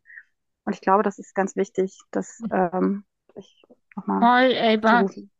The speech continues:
Speaker 2: ba-, baut eure eigene Communities, eigene Unternehmen, äh, eigen-, einf-, also einfach wirklich steigt, d-, steigt
Speaker 1: Ja.
Speaker 2: aus, soweit es möglich ist. Also, äh, ja,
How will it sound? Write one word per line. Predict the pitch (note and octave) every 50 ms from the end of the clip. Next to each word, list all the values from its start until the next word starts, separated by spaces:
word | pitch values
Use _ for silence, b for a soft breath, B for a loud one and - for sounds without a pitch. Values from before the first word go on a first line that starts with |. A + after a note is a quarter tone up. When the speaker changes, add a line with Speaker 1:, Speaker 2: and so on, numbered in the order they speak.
| _ _
Speaker 2:
ba-, | - A3 G3+ A3 G#3+ A3+ B3 A#3+
baut | A#3 G#3 G#3 G#3+ A#3 A#3 B3+ A3+ A#3+
eure | A#3 A3+ G#3 A3 A#3 G#3+
eigene | A3 G#3 A3 B3 B3 B3+ B3 A#3+ A3
Communities, | - A#3 G#3+ G#3 G#3 A3+ A#3 B3 A#3+ B3 A#3+ A3+ B3+ B3 A#3 A#3 A#3+ G#3+ - -
eigene | - A3+ G#3 A3 A#3+ A#3 A3 A3 A3 A#3 A3
Unternehmen, | G#3+ G#3 A3 A#3+ A3 G#3 G#3 A3 A3+ B3 A#3+ A#3+ A#3 A#3 A#3+ B3 B3+ A#3 B B B B B B B B
äh, | - A3+
eigen-, | G#3 G#3+ A3 G#3+ A3 G3+ A3+ G#3+ A3 A#3+ A#3+ A3+ A#3 -
einf-, | - A3+ G#3 G3+ - - - _
also | - G3 F3+ F#3+ G#3 G#3 G3+ G#3 G#3 b b b b _
einfach | - G#3 A#3+ C#4 C#4+ C#4 E4+ D#4+ C#4 -
wirklich | A3+ G#3 A3+ A3 - D4 D4 D4 C#4+ D4 - b b b b b b _ - - -
steigt, | - - - - _ A3 G3+ G3 A3 C4+ C#4+ C#4 - - - -
d-, | B3+ G#3+ A3+ A#3+ - - - C4 A3
steigt | - - - - G3+ G#3 A#3 C4 B3+ - _ _
Speaker 1:
Ja. | G3+ - G3+
Speaker 2:
aus, | A#3 C4 C4 - - - - - - _ b b b b b
soweit | _ - D4+ C4+ B3 A3 G3 G#3 G3+ G#3
es | B3+ - -
möglich | C#4+ D#4 F4 E4+ - E4+ E4 D#4+ -
ist. | E3+ F#3 F3 - -
Also, | - A3+ G3+ G3+ G3+ A3 G#3+ G3+ G#3 G#3+ G3+ B B B B B B B _
äh, | - C4 C4 - D#3+ - - F3+ G#3+ A3+ A3+
ja, | A#3 B3+ B3 B3 B3+ A3 F#3 -